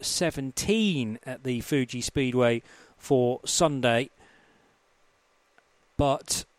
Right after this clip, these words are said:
it will be perhaps a case of the teams having to concentrate on the radar once they do get going at eleven A M, through till, uh, it being a six-hour race, through till five P M.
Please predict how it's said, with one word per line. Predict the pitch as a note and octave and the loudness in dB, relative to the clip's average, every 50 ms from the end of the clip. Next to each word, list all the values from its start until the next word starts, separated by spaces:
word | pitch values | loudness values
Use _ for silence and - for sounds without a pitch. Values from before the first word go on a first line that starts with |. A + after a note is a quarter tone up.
| _ | _
it | - C3+ - - | -16 -14 -12 -8
will | D3+ D3 | -8 -6
be | C#3 C#3+ C3+ C3 C3+ - _ - | -4 -4 -4 -4 -4 -4 _ -2
perhaps | C#3 B2+ B2 D#3+ G3+ G#3+ D#3 B2 A#2 - - - - | -2 0 0 0 2 2 2 0 -2 -4 -8 -8 -8
a | C3+ | -8
case | - - D3 C#3+ C3+ - - | -4 -2 -2 0 0 -2 -4
of | D3 | -4
the | C3+ C3 | -6 -4
teams | - - D3 C#3 C3+ C3 A#2+ B2+ | -2 0 0 0 0 -2 -4 -4
having | C3+ D3 C#3+ C#3 C#3 - | -4 -2 -2 -4 -4 -2
to | - D3 C#3 C3 C3 C3 - _ _ - | 0 2 2 2 2 0 -4 _ _ -2
concentrate | - D#3+ D#3 C#3+ - C#3 C3 - - D3+ C#3 C3 B2+ - | 0 0 0 -2 -4 -8 -4 0 2 2 4 4 2 0
on | C3+ C#3 | 0 0
the | C#3 C3+ | 0 2
radar | C#3 C#3 C#3 C#3 C3+ B2+ C3 A#2+ A#2 A#2+ B2 | 2 2 2 2 2 4 4 4 4 4 2
once | C#3+ C#3 C3 C3 | -2 -6 -8 -6
they | - C#3+ C3+ | -4 -4 -4
do | B2+ - D3+ D3 C#3 | -2 0 0 0 0
get | - C3 B2 - | -2 -4 -4 -2
going | - C#3 C3 B2+ B2 A#2+ A2 - - - - - _ _ - | 0 2 2 2 2 0 -4 -10 -18 -20 -20 -20 _ _ -8
at | C3+ B2+ | -6 -4
eleven | B2+ B2 B2 C3+ C3 A#2+ A#2+ A#2+ B2 | -4 -2 0 0 0 0 0 0 0
A | A#2+ B2 B2 C3 | 0 0 2 4
M, | C#3 E3 G3 G#3+ - _ _ _ _ _ _ _ _ _ _ _ _ _ _ _ _ _ _ _ _ _ - - - | 4 4 2 0 -4 _ _ _ _ _ _ _ _ _ _ _ _ _ _ _ _ _ _ _ _ _ -20 -20 -14
through | - - - D3 C#3 C3+ | -4 2 4 4 4 4
till, | - - C3+ B2+ B2 C3 - _ _ - - - - - - - - - - _ _ _ - | 2 2 4 4 4 4 2 _ _ -20 -20 -20 -20 -20 -20 -20 -20 -20 -20 _ _ _ -16
uh, | A#2 G#2 G2+ - - | -14 -14 -12 -12 -12
it | B2 B2+ - | -14 -12 -8
being | - A2+ A2+ G#2+ | -6 -6 -6 -6
a | G#2+ | -6
six-hour | - - C3+ A#2+ - B2 A2+ A#2 | -6 -8 -8 -6 -4 -2 0 0
race, | A#2+ B2 A#2+ - | 0 0 -2 -2
through | - C#3 A#2+ A2+ | -4 -4 -4 -2
till | - - A#2+ A2+ | -2 -2 -4 -4
five | - - - C3+ A#2+ A#2 A#2 A#2 A2+ - - - - | -2 0 0 2 2 2 2 0 -2 -4 -6 -4 -2
P | - C#3 C3 B2 A#2+ | -2 0 2 2 2
M. | A2+ G#2+ A2 | 0 0 -4